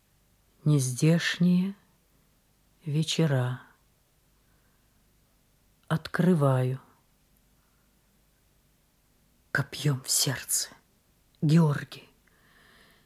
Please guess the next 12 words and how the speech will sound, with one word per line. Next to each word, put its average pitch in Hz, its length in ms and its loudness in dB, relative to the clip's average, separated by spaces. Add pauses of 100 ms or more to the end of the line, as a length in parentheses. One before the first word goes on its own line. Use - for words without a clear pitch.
(180)
Белый 156 520 6
Георгий. 165 760 4 (480)
Мой 185 460 12
Георгий, 190 600 10
которого 214 480 6
пишу 214 340 4
два 165 400 6
месяца 233 840 8
житие. 202 680 4 (1040)
Ревность 160 880 2 (120)
и 170 120 4
радость — 185 920 0